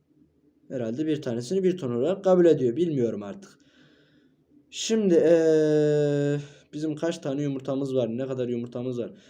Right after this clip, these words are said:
Burada yok abi. Bizim burada üç tane yumurtamız var. Bunların tanesi bin dört yüzden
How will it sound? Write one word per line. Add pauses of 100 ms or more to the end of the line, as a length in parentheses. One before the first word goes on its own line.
(220)
Burada
yok
abi.
Bizim
burada
üç
tane
yumurtamız
var. (520)
Bunların
tanesi
bin
dört
yüzden